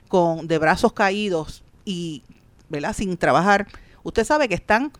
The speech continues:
tapando y protegiendo a los corruptos de nuestro país. Vamos a hablarlo con palabras sencillas. Entonces, a us-, eso usted le añade la crisis económica, que el gobernador está repartiendo chavos a los que puede, ahora le va a dar el bono a los empleados de Navidad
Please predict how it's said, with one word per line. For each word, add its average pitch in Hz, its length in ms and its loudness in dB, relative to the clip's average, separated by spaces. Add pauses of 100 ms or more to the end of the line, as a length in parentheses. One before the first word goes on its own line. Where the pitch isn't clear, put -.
tapando 196 800 2 (260)
y 202 120 -6
protegiendo 185 680 0
a 190 60 2
los 180 100 -2
corruptos 160 440 -6
de 254 100 -2
nuestro 254 300 -4
país. 190 180 0
Vamos 151 200 -2
a - 20 0
hablarlo 269 420 -4 (380)
con 170 180 -4
palabras 165 380 0
sencillas. 139 500 -6 (220)
Entonces, 220 320 0
a 294 40 4
us-, - 140 -4
eso 208 220 -4
usted 294 160 -4
le 294 60 -2
añade 269 520 2 (420)
la 160 200 0
crisis 208 300 0
económica, 254 440 0
que 170 80 -6
el 160 80 -2
gobernador 151 400 0
está 233 180 -2
repartiendo 233 600 0
chavos 226 480 2
a 190 100 2
los 175 100 0
que 165 140 -4
puede, 185 500 2
ahora 147 220 0
le 196 80 0
va 202 120 2
a - 20 4
dar 220 160 2
el 214 80 -2
bono 214 240 2
a 214 40 2
los 202 120 0
empleados 175 360 -2
de 214 100 -2
Navidad 202 420 -2